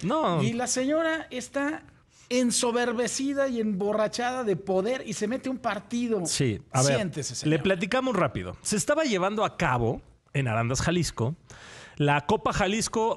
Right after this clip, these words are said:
Speaker 1: dos mil veintitrés entre el equipo de Arandas y el equipo de San Martín Hidalgo. Obviamente, si yo le platico que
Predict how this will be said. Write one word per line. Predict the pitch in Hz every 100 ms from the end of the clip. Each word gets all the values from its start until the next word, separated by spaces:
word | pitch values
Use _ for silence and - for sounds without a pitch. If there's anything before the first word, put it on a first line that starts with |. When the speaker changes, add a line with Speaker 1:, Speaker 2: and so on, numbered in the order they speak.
| 151
Speaker 1:
dos | 160 143
mil | 170 180
veintitrés | 190 151 131 - 98 95 -
entre | - 143 135 147 143 143 -
el | 151 147 143 143 143 143
equipo | 156 143 202 170 226 208
de | 143 143 135 131 131 127 -
Arandas | 131 160 208 220 277 - -
y | 156
el | 147
equipo | 147 196 165 202
de | 208
San | - 156
Martín | 143 135 131 185 190 190
Hidalgo. | 165 139 123 113 - - - - - - -
Obviamente, | - 269 294 240 220
si | 226
yo | 208 226
le |
platico | 220 196 165 196 196
que | 180 180 -